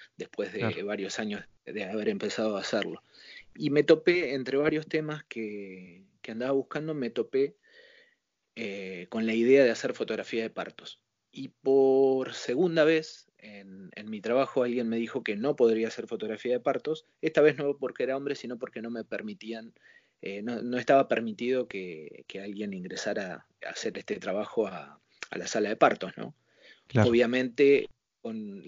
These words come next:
Speaker 1: la cara-, con lo que me caracteriza a mí, digo, bueno, yo voy a hacer fotografía de partos. Eh, me puse mi cabeza en eso, empecé a laburar... Eh, en eso mismo, empecé con, con laburos de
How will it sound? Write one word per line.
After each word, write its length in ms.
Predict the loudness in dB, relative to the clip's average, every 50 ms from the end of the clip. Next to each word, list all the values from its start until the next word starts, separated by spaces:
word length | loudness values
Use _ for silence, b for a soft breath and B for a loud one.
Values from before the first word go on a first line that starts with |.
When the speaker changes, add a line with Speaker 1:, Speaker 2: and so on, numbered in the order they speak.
| -6
Speaker 1:
la 120 | -6 -6 -6
cara-, 360 | -8 -8 -6 -6 -8 -8 -10
con 160 | -10 -10 -8
lo 100 | -8 -6
que 80 | -6 -8
me 140 | -8 -8 -8
caracteriza 640 | -6 -6 -6 -6 -6 -8 -6 -6 -4 -4 -4 -4
a 20 | -4
mí, 260 | -2 -2 -2 -2 -2
digo, 220 | 0 0 0 0
bueno, 340 | 0 0 -4 -8 -8 -10 -16 _ _ _ _ -10
yo 220 | -4 0 2 4
voy 100 | 4 4
a 60 | 2
hacer 160 | 2 0 -2
fotografía 460 | 0 0 0 0 -2 -6 -4 -4 -6 -6
de 40 |
partos. 420 | -6 -8 -8 -8 -10 -14 -18 -20 -20 b b b b b b b b b b b b
Eh, 640 | -4 -2 -2 -4 -4 -6 -8 -8 -8 -8 -10 -10 -8 -6
me 140 | -8 -8 -8
puse 360 | _ -4 -4 -4 -2 -2 -4
mi 100 | -4 -4
cabeza 380 | -2 -2 0 0 0 0 0
en 80 | 2 6
eso, 300 | 6 6 6 4 2 0
empecé 340 | 0 0 -2 -6 -6 -4 -4
a 40 | -4
laburar... 420 | -4 -4 -6 -6 -6 -6 -6 -6
Eh, 440 | -6 -8 -8 -10 -10 -12 -12 -14 -18 b b b b b b -10
en 140 | -8 -8
eso 200 | -6 -6 -4 -2
mismo, 320 | 0 2 2 2 2 0 0
empecé 320 | -2 -2 -2 -2 -2 -2
con, 400 | -2 -4 -6 -6 -8 -10 -10 -12
con 200 | -10 -8 -8 -6
laburos 420 | -4 -4 -2 -2 -2 -2 -2 -2 -2
de 580 | -2 -2 -2 -2 -4 -4 -6 -8 -10 -12 -14